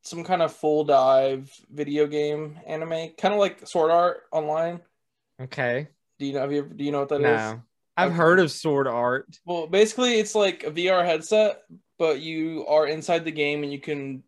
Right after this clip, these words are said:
Speaker 1: feel everything, and it's like you're actually there. Like, it's not like you're just looking through a headset.
Speaker 2: Oh,
Speaker 1: Yeah,
Speaker 2: okay.
Speaker 1: like, you're actually in the game. Um, but this one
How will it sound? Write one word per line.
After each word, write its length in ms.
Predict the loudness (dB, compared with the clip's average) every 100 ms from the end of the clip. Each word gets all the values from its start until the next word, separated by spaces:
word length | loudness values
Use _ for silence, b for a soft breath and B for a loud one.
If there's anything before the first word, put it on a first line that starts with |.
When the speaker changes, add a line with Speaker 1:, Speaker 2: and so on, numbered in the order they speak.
| _
Speaker 1:
feel 240 | -4 -2
everything, 560 | -2 -4 -8 -6 -8 -8
and 80 | -10
it's 140 | -6
like 160 | -6 -2
you're 100 | -2
actually 380 | -2 -6 -10 -8
there. 320 | -8 -10 -12
Like, 140 | -12 -10
it's 160 | -10
not 140 | -6 -4
like 240 | -4 -6
you're 240 | -10 -10 -10
just 540 | -8 -8 -10 -18 _ _ -6
looking 320 | -4 -4 -10
through 380 | -8 -8 -6 -6
a 40 |
headset. 320 | -6 -4 -4 -4
Speaker 2:
Oh, 960 | -4 -6 -6 -6 -6 -8 -10 -12 -14 -6
Speaker 1:
Yeah, 140 | -4
Speaker 2:
okay. 140 | -2 -2
Speaker 1:
like, 140 | -2
you're 100 | 0
actually 340 | -2 -4 -8
in 80 | -6
the 80 | -6
game. 420 | -8 -10 -10 -12 -18 _ _ _ _ _ -10
Um, 420 | -6 -6 -6 -6
but 140 | -2 -2
this 160 | 0
one 420 | 0 0 0 -6